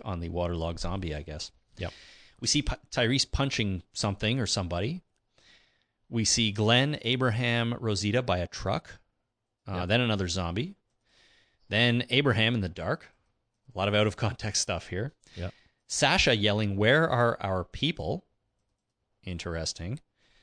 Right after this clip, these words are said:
Speaker 1: Uh, then we see a shot of the Never Again, Never Trust candle room slash shrine at
Speaker 2: Yep.
Speaker 1: Terminus. I, can you tell who's in that shot? Is there anybody in it, or is it just the room?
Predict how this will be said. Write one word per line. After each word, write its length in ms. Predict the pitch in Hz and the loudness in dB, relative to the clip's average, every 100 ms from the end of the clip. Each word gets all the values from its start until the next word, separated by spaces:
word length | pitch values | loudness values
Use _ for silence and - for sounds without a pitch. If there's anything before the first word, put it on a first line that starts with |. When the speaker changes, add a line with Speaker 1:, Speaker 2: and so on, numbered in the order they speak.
| _ _ _ _ _ _ _ _ _ - | _ _ _ _ _ _ _ _ _ -4
Speaker 1:
Uh, 340 | 120 120 120 | 0 4 4
then 120 | 131 | 4
we 60 | 143 | 4
see 160 | - | 4
a 40 | 147 | 4
shot 320 | - 135 135 | 4 4 4
of 140 | 135 107 | 0 -2
the 140 | 117 | 0
Never 300 | 113 123 135 | 0 0 0
Again, 340 | 120 117 120 | 2 2 2
Never 220 | 113 110 107 | 2 0 -2
Trust 520 | - 120 113 - - | -2 0 0 -2 -6
candle 440 | - 123 127 113 | -2 0 2 0
room 420 | 98 95 92 113 | 0 -2 0 -2
slash 420 | 117 - 98 92 - | -2 -2 -2 -2 -2
shrine 760 | - - 104 87 82 87 131 - | -4 -4 -2 -2 -2 -6 -8 -8
at 140 | 92 - | -10 -8
Speaker 2:
Yep. 100 | 101 | -6
Speaker 1:
Terminus. 640 | 95 80 82 139 - - _ _ _ _ _ _ _ 190 | -4 -4 -6 -6 -8 -12 _ _ _ _ _ _ _ -4
I, 140 | 180 | -4
can 140 | - 170 | 0 0
you 80 | 170 | 0
tell 280 | 196 226 | 0 -2
who's 300 | 170 165 175 | 0 2 2
in 160 | 131 147 | 0 0
that 200 | 156 - | -2 -4
shot? 280 | - 143 175 | -4 -4 -2
Is 100 | 110 | -2
there 80 | 113 | 0
anybody 360 | 143 147 135 | 0 0 0
in 80 | 123 | 0
it, 140 | 165 135 | -2 -2
or 60 | |
is 100 | 113 | -2
it 80 | - | -4
just 180 | 117 - | -8 -8
the 60 | |
room? 280 | 95 82 85 | -6 -6 -8